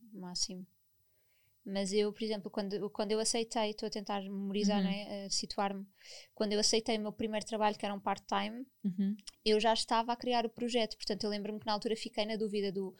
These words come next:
Speaker 2: Ok.
Speaker 1: "Vou aceitar este part-time, mas daqui a bocado eu tenho de me despedir,
Speaker 2: Sim,
Speaker 1: porque
Speaker 2: sim,
Speaker 1: temos de
Speaker 2: sim,
Speaker 1: dar",
Speaker 2: sim, sim, sim.
Speaker 1: ah, então já, já estava a ser criado.
Speaker 2: Sim. Quando eu terminei também a faculdade, eu já trabalhava.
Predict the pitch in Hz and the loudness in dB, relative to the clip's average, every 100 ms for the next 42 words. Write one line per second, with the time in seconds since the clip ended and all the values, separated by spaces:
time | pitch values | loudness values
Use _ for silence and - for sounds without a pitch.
0 | - 175 170 185 180 214 - 226 240 226 | -8 -6 -4 -4 0 2 4 2 0 0
1 | - 233 226 247 233 220 226 - - 240 | -2 -2 -2 -2 -2 -2 -2 -2 2 2
2 | 233 240 233 226 - 233 233 233 202 196 | 2 -2 -4 -4 -4 -2 0 2 4 2
3 | - 214 190 214 220 208 214 185 202 190 | 2 2 2 4 4 4 0 -2 -4 -6
4 | 180 196 196 202 196 220 226 220 226 220 | -4 -4 -2 -2 -2 -4 -2 -2 -2 -8
5 | 226 220 220 214 220 226 214 - 208 220 | -8 -2 -2 -2 -6 -6 -4 -4 -4 -4
6 | 214 214 220 - 226 220 208 - - _ | -6 -4 -6 -6 -6 -6 -6 -8 -14 _
7 | - 208 190 - _ _ _ _ _ _ | -6 -2 -2 -6 _ _ _ _ _ _
8 | - - 208 233 247 240 196 180 180 185 | -6 2 2 2 2 4 4 2 0 0
9 | 175 180 - - 185 165 165 165 - 185 | 0 0 -6 -8 -2 0 0 -4 -4 -2
10 | 185 180 196 180 165 156 156 | 0 0 -2 2 2 0 -2